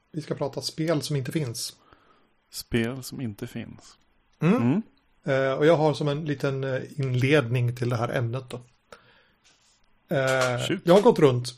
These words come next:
Speaker 1: eh, tidigare och funderat så här. Ja, men om jag ska göra ett revolutionerande spel i, i liksom en genre som inte finns, vad ska det vara?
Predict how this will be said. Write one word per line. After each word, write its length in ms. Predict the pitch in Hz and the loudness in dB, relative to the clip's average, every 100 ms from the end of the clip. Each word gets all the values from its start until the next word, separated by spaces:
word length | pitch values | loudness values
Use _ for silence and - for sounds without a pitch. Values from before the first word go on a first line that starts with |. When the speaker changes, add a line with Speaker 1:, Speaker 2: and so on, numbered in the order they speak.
| _ _ - | _ _ 0
Speaker 1:
eh, 300 | 139 131 - | 2 2 0
tidigare 560 | 175 151 147 170 123 120 | 2 6 6 6 4 0
och 120 | 143 | -2
funderat 680 | - 143 131 120 113 - - - _ - | -2 0 2 2 0 -6 -12 -20 _ -16
så 160 | - | -8
här. 200 | 123 123 | -4 -2
Ja, 180 | 123 175 | 4 4
men 140 | 220 | 4
om 160 | - 202 | 2 2
jag 100 | 190 | 2
ska 120 | - | 4
göra 240 | 196 170 160 | 6 6 4
ett 120 | 160 | 4
revolutionerande 840 | 165 156 156 165 165 180 143 123 | 4 4 0 0 2 4 2 0
spel 400 | 123 151 127 123 - _ _ | -4 -2 -2 -2 -10 _ _
i, 220 | - 156 | -2 2
i 180 | 170 175 | 4 4
liksom 260 | 143 143 160 | 0 0 0
en 100 | 127 | 0
genre 580 | - 185 175 156 135 123 | 6 6 6 4 4 2
som 160 | 151 | 0
inte 240 | 127 123 147 | 0 -2 -2
finns, 680 | 208 127 113 - - - - | -2 -2 -6 -10 -6 -6 -4
vad 120 | 147 | 0
ska 120 | 151 | 4
det 60 | 147 | 4
vara? 340 | 131 131 123 | 4 4 -2